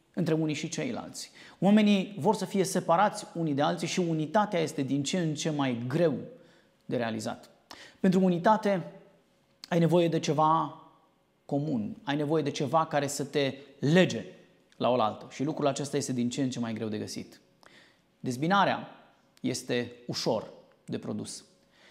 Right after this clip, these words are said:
Divide et imperat este un cunoscut slogan antic folosit pentru a descrie strategia oricărei puteri care dorește să dezbine o altă putere. Domnul Iisus spune că o împărăție dezbinată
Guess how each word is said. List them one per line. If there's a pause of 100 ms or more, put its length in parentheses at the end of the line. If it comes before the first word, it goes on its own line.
(100)
Divide (200)
et
imperat (300)
este
un
cunoscut
slogan
antic (380)
folosit
pentru
a
descrie (1080)
strategia
oricărei
puteri (380)
care
dorește
să
dezbine (300)
o
altă
putere.
Domnul
Iisus (180)
spune
că
o
împărăție
dezbinată